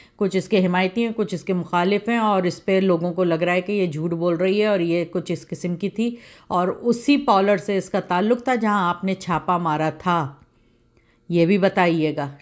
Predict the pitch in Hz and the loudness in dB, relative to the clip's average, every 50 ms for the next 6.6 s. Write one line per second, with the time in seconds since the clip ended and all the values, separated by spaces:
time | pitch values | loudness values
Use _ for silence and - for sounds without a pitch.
0 | - - - 196 190 196 294 302 294 - 190 170 151 147 139 - 190 175 185 202 | -14 -6 -4 -4 -2 -2 -2 -4 0 0 2 2 2 0 0 -2 -2 -2 -2 -2
1 | 196 185 - 214 196 - - 170 160 160 156 160 151 156 - 180 170 165 - - | -4 -4 -2 -4 -4 0 0 0 0 2 0 -2 -4 -4 -4 -4 -4 -4 -4 -6
2 | 185 170 - 165 147 151 151 165 170 165 - - 190 220 262 311 254 226 208 185 | -6 -4 -2 -2 0 0 0 -2 -2 -4 -6 -2 0 0 0 0 -2 -4 -2 -2
3 | 190 180 170 160 - 180 180 180 - - 156 139 139 160 160 165 170 156 139 139 | 0 -2 -2 -4 -4 -6 -8 -8 -6 -4 -6 -6 -4 -4 -4 -4 -4 -4 -4 -6
4 | 143 143 139 139 - 175 170 147 143 - _ _ _ _ _ _ _ _ _ _ | -6 -8 -10 -8 -4 -4 -4 -4 -6 -8 _ _ _ _ _ _ _ _ _ _
5 | _ _ _ _ _ - - 175 - - - 196 - - - - 190 175 175 185 | _ _ _ _ _ -4 -4 -4 -2 0 -2 -2 -2 -2 0 2 2 4 4 4
6 | 220 262 285 240 196 214 185 175 170 - - | 4 2 2 2 0 0 2 2 0 -2 -6